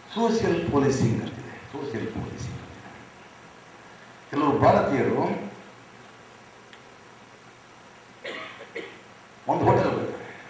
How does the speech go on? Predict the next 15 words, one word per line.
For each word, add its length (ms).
ಅಂದ್ರೆ 180
ಅಲ್ಲೇ 180
ಜರ್ಮನಿ 240
ನೋಡಕ್ 240
ಹೋಗಿರ್ತಾರೆ, 320
ಒಂದು 120
ಹೋಟೆಲ್ 220
ಹೋಗ್ತಾರೆ, 400
ಸಿಕ್ಕಾಪಟ್ಟೆ 840
ಆರ್ಡರ್ 320
ಮಾಡ್ತಾರೆ, 400
ಊಟ 140
ಮಾಡ್ತಾರೆ, 640
ಬಿಲ್ 240
ಕೇಳ್ತಾರೆ. 320